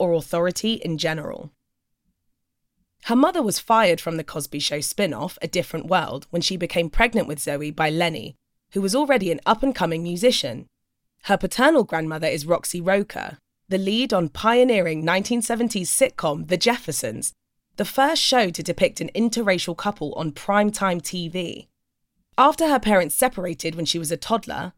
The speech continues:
her mother remarried Aquaman actor Jason Momoa. They recently separated.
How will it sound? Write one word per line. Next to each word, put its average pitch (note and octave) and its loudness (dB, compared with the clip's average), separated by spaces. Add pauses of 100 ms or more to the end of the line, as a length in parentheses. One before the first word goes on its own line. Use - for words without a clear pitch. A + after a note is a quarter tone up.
(180)
her G3 0
mother F#3+ 4
remarried G3 0
Aquaman E3 -2
actor D3 -8
Jason E3+ -2
Momoa. D3+ -4 (420)
They E3 -6
recently D#3 -4
separated. - -10